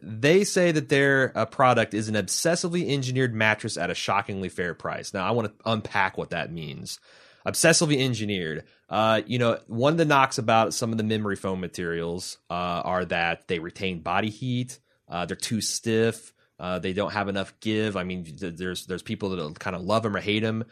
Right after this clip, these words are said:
Casper's been kind of noodling on this in their laboratory, and they've come up with a, a pattern that uses a layer of latex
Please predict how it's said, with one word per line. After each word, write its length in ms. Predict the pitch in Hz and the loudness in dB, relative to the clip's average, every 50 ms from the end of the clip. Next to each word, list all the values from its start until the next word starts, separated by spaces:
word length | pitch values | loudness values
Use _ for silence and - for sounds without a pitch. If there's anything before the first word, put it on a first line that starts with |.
| - - _ _ | -18 -20 _ _
Casper's 440 | - - 151 165 185 - 175 156 135 | 0 4 4 4 4 4 0 0 2
been 240 | 135 131 127 120 110 | 2 2 2 0 0
kind 240 | - 131 123 120 110 | 2 2 2 2 2
of 180 | 95 98 - - | -2 -4 -10 -12
noodling 520 | - 78 104 110 127 147 143 123 120 110 107 | -10 -6 -2 4 4 4 4 4 2 2 2
on 120 | 104 104 | 2 2
this 180 | 104 104 101 - | 0 0 -2 -2
in 100 | 101 95 | -4 -2
their 120 | 92 92 | -2 0
laboratory, 640 | 95 104 110 113 110 98 - - 95 92 90 90 85 | 4 4 4 4 4 0 -2 -4 -2 -2 0 -2 -2
and 80 | 90 98 | -2 -2
they've 100 | 98 - | -4 -4
come 180 | - - 123 123 | -4 -2 0 0
up 120 | 113 - | 0 0
with 140 | 110 104 - | 0 -2 -2
a, 300 | 98 92 92 92 85 - - | 0 0 0 -2 -4 -4 -4
a 120 | - 95 | -6 -8
pattern 560 | - - - 123 127 127 113 104 98 95 92 90 | -6 -4 2 4 6 6 6 4 0 -2 -2 -2
that 200 | 98 92 73 90 | -2 -2 -2 -2
uses 400 | 101 110 110 104 104 104 98 90 | -2 -2 -2 -2 -2 -2 -2 -2
a 120 | 87 87 | -4 -2
layer 260 | 92 104 110 120 117 | 0 2 2 4 4
of 100 | 107 87 | 2 0
latex 800 | 92 92 104 123 147 - - 214 226 262 - - - - - | 0 0 0 0 0 2 2 2 2 2 -2 -6 -6 -6 -6